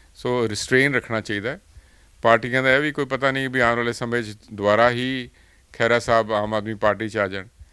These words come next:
ਸੋ ਇਹ ਸਮਾਂ ਦੱਸੇਗਾ। ਤੇ ਜੇ ਬੰਦੇ ਆ ਕੇ ਬੈਠਣ, ਸਪੋਜ਼ ਦਿੱਲੀ ਕੋਲ ਤਜਰਬਾ ਹੈਗਾ ਤੇ ਉਹ ਆਪਣੀ ਮਦਦ ਕਰਨ ਲਈ, ਜਿਹੜਾ ਹੁਣ ਸਾਰੇ,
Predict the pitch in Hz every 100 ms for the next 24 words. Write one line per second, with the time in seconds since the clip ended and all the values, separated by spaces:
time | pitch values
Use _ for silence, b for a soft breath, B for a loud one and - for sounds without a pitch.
0 | b b b b _ - 127 131 131 120
1 | - - _ _ _ - - - - 131
2 | 135 135 123 147 120 123 104 165 269 b
3 | b b b b b b - 151 120 151
4 | 170 139 139 165 151 139 151 151 123 113
5 | 156 135 101 - - - _ - 117 139
6 | 151 170 131 - - - 113 113 127 147
7 | 139 131 127 127 117 110 127 120 95 90
8 | - - b b b b b b b -
9 | 131 147 156 156 120 123 135 135 117 117
10 | 127 120 113 113 107 104 98 117 - b
11 | b b b - 110 113 120 131 - 139
12 | 156 180